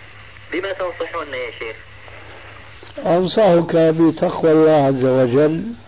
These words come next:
Speaker 2: وأن تطلب العلم خالصا لوجهه، وأن لا ترائي الناس ولا تهتم بالناس، سواء كان الاهتمام بأن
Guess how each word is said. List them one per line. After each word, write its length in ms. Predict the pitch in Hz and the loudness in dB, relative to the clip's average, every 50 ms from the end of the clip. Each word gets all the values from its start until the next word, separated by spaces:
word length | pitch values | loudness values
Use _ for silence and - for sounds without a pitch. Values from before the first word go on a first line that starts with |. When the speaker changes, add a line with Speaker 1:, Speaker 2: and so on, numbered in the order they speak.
| - - - - - - - - - - - - - - - - - - - | -20 -20 -20 -20 -20 -20 -20 -20 -20 -20 -20 -20 -20 -20 -20 -20 -20 -12 -6
Speaker 2:
وأن 380 | - 143 147 175 175 165 165 160 | 0 2 2 4 2 2 0 0
تطلب 480 | - 175 170 165 - - 165 160 156 160 | 0 0 0 0 0 2 2 4 4 4
العلم 420 | 147 147 147 151 156 151 147 139 | 4 4 4 4 4 2 2 0
خالصا 520 | - 147 156 156 156 156 147 - - 151 | 0 2 2 4 4 4 2 2 0 -2
لوجهه، 880 | 135 131 131 131 143 147 139 135 131 120 127 127 123 127 131 139 151 156 160 - - - - - - - - - - - - - - - - - - - - - - - - - - - - | 0 2 2 4 4 4 2 2 0 0 0 0 2 2 2 2 2 0 -2 -6 -16 -20 -20 -20 -20 -20 -20 -20 -20 -20 -20 -20 -20 -20 -20 -20 -20 -20 -20 -20 -20 -20 -20 -20 -20 -12 -2
وأن 440 | 147 151 165 175 185 180 175 175 175 | 0 2 2 4 4 4 4 4 4
لا 140 | 180 185 180 | 4 4 2
ترائي 500 | - - 170 165 175 180 180 185 180 175 | 2 2 2 4 4 6 4 4 4 4
الناس 800 | 165 165 160 156 165 170 170 170 165 160 160 - - - - - - 165 - - - - - - - - - - - - - - - | 2 2 2 2 2 4 4 4 2 2 0 -6 -12 -14 -16 -16 -18 -18 -18 -20 -20 -20 -20 -20 -20 -20 -20 -20 -20 -20 -12 -4 0
ولا 600 | 156 165 170 180 175 170 165 165 165 170 175 - - 190 175 202 - - - | 2 4 4 4 4 4 4 4 4 2 0 -2 -4 -6 -8 -8 -10 -4 0
تهتم 480 | 160 147 143 143 - 170 165 170 160 | 2 2 2 0 2 2 2 2 4
بالناس، 760 | 151 160 156 156 151 170 180 175 170 160 156 - - - - - - - - - - - - - - - - - - - - - - - - - - | 2 2 2 2 2 2 2 2 2 2 0 -6 -12 -16 -18 -20 -20 -20 -20 -20 -20 -20 -20 -20 -20 -20 -20 -20 -20 -20 -20 -20 -20 -20 -20 -8 -2
سواء 640 | 147 139 147 160 170 175 175 165 165 160 160 156 - - - - - - - - - | 0 2 4 4 4 4 4 4 4 2 2 0 -4 -8 -14 -20 -20 -20 -16 -6 0
كان 360 | 147 151 160 156 156 151 160 | 2 4 4 4 4 2 2
الاهتمام 840 | 170 165 131 120 113 - 143 143 151 156 160 160 156 147 156 156 - | 2 0 -2 -2 -2 0 0 2 4 4 4 4 4 2 2 0 -2
بأن 720 | - 180 170 156 143 147 165 - 190 165 156 156 156 151 - | -4 -8 -8 -4 0 0 0 2 2 2 2 2 0 -2 -4